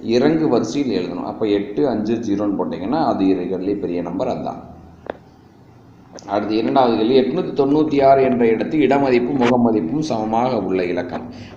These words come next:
எப்பவுமே இடமதிப்பும் ச-, முகமதிப்பும் சமமா இருக்கணும். அது ஒன்றுகள் இலக்கம் தான். எப்போ சந்தேகமே வர வேண்டியதில்லை. இடமதிப்பு முகமதிப்பு சமமா இருக்கணும்னா ஒன்றுகள் இலக்கத்துல தான். அடுத்து அந்த வலையமைப்பு வந்து உருளை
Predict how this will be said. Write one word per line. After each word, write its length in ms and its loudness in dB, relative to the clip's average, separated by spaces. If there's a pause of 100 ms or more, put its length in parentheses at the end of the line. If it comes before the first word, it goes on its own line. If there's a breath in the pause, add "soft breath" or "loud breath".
எப்பவுமே 520 4
இடமதிப்பும் 720 2
ச-, 360 4
முகமதிப்பும் 640 2
சமமா 320 2
இருக்கணும். 260 2
அது 220 6
ஒன்றுகள் 380 6
இலக்கம் 300 4
தான். 200 0
எப்போ 360 -2
சந்தேகமே 500 2
வர 180 4
வேண்டியதில்லை. 460 2
இடமதிப்பு 420 4
முகமதிப்பு 440 2
சமமா 280 0
இருக்கணும்னா 500 0
ஒன்றுகள் 300 2
இலக்கத்துல 520 -4
தான். 360 -6 (420 loud breath)
அடுத்து 400 2
அந்த 320 0 (640)
வலையமைப்பு 440 2
வந்து 300 2
உருளை 320 4